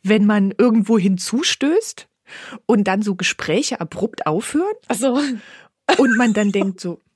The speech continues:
Speaker 2: <laughs>
Speaker 1: okay, was passiert jetzt hier? Die haben jetzt irgendwas besprochen, was ich
Speaker 2: Ja.
Speaker 1: nicht mitkriegen soll. Und ja, also weil das ist ja, hört ja in dem Moment auf, wenn die Person, die über die geklatscht wird oder geredet wird, muss ja nicht unbedingt, ja, ist es Klatsch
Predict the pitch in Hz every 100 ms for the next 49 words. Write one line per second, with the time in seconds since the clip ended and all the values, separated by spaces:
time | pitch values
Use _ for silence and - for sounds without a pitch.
0 | _ - - - 269 240 233 233 - -
1 | 226 185 214 208 262 294 - - 190 214
2 | 240 - 247 285 - 339 - 330 277 226
3 | 226 196 - 202 - - 285 285 269 302
4 | 403 _ - - - - - _ - 233
5 | 202 - - - _ _ 180 190 370 -
6 | - 202 202 202 208 226 - 185 160 -
7 | 208 - 196 196 185 220 208 180 185 240
8 | 190 185 180 185 170 254 226 180 196 190
9 | 175 180 180 180 - 214 208 - - 170
10 | - - 151 156 185 214 196 202 175 180
11 | 156 - 147 147 135 - - 147 123 _
12 | _ 165 170 - - 165 -